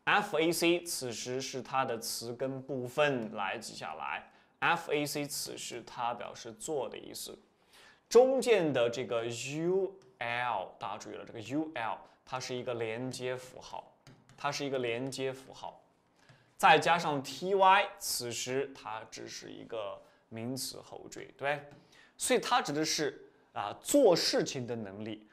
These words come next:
或者是很容易去做什么事情。这个单词啊，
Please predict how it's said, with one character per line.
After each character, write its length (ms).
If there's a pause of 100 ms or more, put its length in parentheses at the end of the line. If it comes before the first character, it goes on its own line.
(140)
或 140
者 60
是 380
很 420
容 260
易 140
去 160
做 200
什 100
么 80
事 180
情。 220 (340)
这 80
个 80
单 160
词 160
啊， 180